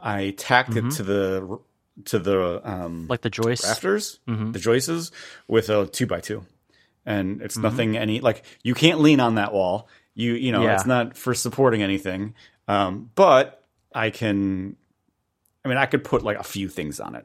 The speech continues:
Speaker 1: whatever. It's not, like, load bearing. Um,
Speaker 2: Right, right, right.
Speaker 1: but yeah,
Speaker 2: Yeah.
Speaker 1: so, like, now I kinda have a space that's a little bit more like a, like a, feels like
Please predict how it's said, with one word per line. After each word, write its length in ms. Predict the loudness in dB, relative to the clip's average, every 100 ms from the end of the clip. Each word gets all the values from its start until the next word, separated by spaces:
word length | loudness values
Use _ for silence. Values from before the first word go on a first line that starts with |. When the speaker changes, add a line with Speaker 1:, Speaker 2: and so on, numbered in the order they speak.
| -12
Speaker 1:
whatever. 280 | -10 -8 -8
It's 140 | -8
not, 220 | -8 -8
like, 180 | -12 -14 -6
load 320 | -2 -2 -2
bearing. 460 | -6 -6 -8 -10 -14 -20 _ _ -12
Um, 320 | -12 -12 -14
Speaker 2:
Right, 320 | 2 4 4 2
right, 140 | -2 -2
right. 220 | -4 -10
Speaker 1:
but 200 | -2 2
yeah, 260 | 4 2 0
Speaker 2:
Yeah. 60 | -4
Speaker 1:
so, 180 | 0
like, 140 | 2 4
now 200 | 4 4
I 40 |
kinda 200 | 4 2
have 320 | 4 2 0 -8 _ _
a 60 | -10
space 280 | -2 0 0
that's 100 | -2
a 40 |
little 160 | -4 -2
bit 60 | 0
more 180 | 0 2
like 200 | 0 -2
a, 40 |
like 400 | -4 -4 -6 -6
a, 140 | -4 -4
feels 200 | -4
like 120 | -4